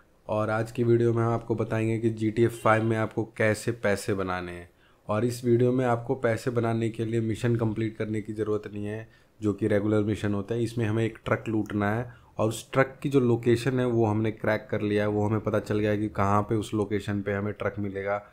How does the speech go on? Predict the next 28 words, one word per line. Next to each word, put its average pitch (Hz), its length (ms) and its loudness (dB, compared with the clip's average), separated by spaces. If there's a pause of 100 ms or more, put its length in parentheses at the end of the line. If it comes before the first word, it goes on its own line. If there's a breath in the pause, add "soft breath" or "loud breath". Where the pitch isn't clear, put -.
(380 loud breath)
So 123 120 0
ये 120 240 4
ट्रक 131 260 0
जो 135 140 4
आपको 123 200 2
दिख 120 240 0
रहा 120 120 2
है 113 60 0
राइट 110 200 0
साइड 107 260 -4
में, 110 80 -4
यही 107 240 2
ट्रक 113 280 -4
लूटना 104 420 0
है 101 60 -2
हमें 107 160 -4
और 107 160 -2
इसमें 107 200 -6
कम 104 160 -4
से 104 140 -12
कम 107 240 -8
पाँच 104 300 0
थाउजेंड, 104 300 -6 (340 soft breath)
फ़ाइव 120 320 2
थाउजेंड 117 480 2 (840 soft breath)
डॉलर्स 117 440 2
मिलते 113 300 0
हैं। 127 220 -4